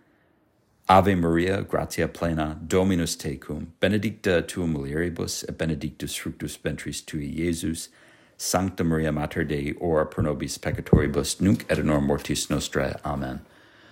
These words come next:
Gloria Patri, et Filio, et Spiritui Sancto, sicut erat in principio, et nunc,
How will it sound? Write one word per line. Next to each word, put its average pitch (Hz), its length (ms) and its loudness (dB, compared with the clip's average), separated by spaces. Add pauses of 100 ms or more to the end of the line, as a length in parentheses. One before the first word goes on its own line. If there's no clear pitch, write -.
(320)
Gloria 90 340 10
Patri, - 680 0
et 82 80 -10
Filio, 78 520 -4
et - 80 -16
Spiritui - 580 -6
Sancto, 69 640 -6
sicut - 440 -8
erat 73 360 0
in 69 100 -6
principio, 71 680 -4
et 71 200 -10
nunc, 98 280 -2